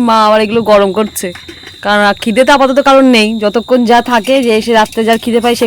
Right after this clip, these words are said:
খাবে, এরকম ব্যাপার। সব শুতে পারলে বাঁচে, যা কষ্ট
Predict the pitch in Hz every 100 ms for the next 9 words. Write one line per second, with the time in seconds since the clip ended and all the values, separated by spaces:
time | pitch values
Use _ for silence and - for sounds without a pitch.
0 | 202 220 214 208 214 208 196 196 247 -
1 | - - - - - 240 - 262 247 226
2 | 226 214 202 196 - 175 170 - 196 202
3 | 214 208